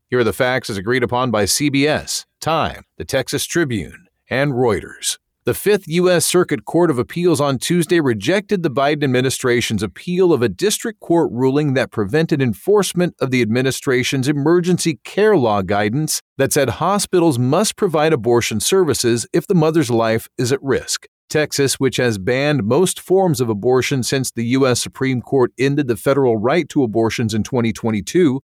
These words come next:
joined with abortion opponents in suing to stop the guidance, which the administration took from the Emergency Medical Treatment and Labor Act, or the E M T A L A, of nineteen eighty-six.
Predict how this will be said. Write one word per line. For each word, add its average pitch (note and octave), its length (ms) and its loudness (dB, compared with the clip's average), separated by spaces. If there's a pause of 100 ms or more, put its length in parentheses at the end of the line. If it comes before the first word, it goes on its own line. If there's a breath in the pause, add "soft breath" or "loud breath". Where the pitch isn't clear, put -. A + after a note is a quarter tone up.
(140)
joined G3+ 360 2
with G#3+ 120 0
abortion B2 480 2
opponents D#3 600 0
in D3+ 180 -2
suing G#3 380 -2
to A#3+ 100 -2
stop C#3 460 -2
the D3 80 -2
guidance, A#2+ 640 -2 (160)
which B2+ 240 -2
the B2 160 0
administration A#2+ 800 0
took - 260 -2
from F#3 200 0
the G3 100 0
Emergency F#3+ 640 2
Medical D3 400 2
Treatment F3 640 -4
and D#3+ 200 -2
Labor C#3 440 2
Act, - 340 -10 (240)
or A#2 80 2
the A2+ 240 0
E C#3 180 0
M B2+ 200 0
T C#3 280 -2
A B2 280 2
L C3 240 0
A, A2+ 340 -4 (220)
of C#3 160 0
nineteen C3+ 360 -2
eighty-six. A#2 760 -2